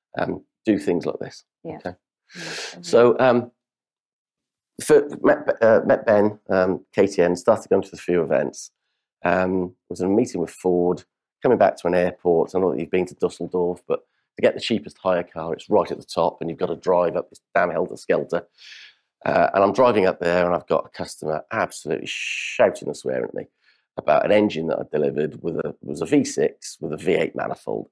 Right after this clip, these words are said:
Speaker 1: I ju-, you just cannot do it. I mean, it's that much longer for starters.
Speaker 2: <laughs>
Speaker 1: But I couldn't prove it,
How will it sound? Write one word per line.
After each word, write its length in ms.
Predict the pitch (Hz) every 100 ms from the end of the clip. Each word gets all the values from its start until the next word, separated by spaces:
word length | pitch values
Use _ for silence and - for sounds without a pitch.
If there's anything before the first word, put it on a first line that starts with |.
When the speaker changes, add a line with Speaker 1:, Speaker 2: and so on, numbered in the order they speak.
| -
Speaker 1:
I 60 |
ju-, 280 | - - -
you 140 | - 120
just 280 | - - -
cannot 400 | - 104 76 -
do 100 | 76
it. 180 | 50 - _ _ _ -
I 40 |
mean, 120 | 120 -
it's 200 | - _
that 160 | - -
much 160 | - 87
longer 340 | 98 107 -
for 100 | -
starters. 600 | - 69 67 - - 220 -
Speaker 2:
<laughs> 0 | - - - - - - _ _ _ -
Speaker 1:
But 100 | 139
I 40 |
couldn't 400 | - 151 160 -
prove 480 | - - 165 143 95
it, 160 | 82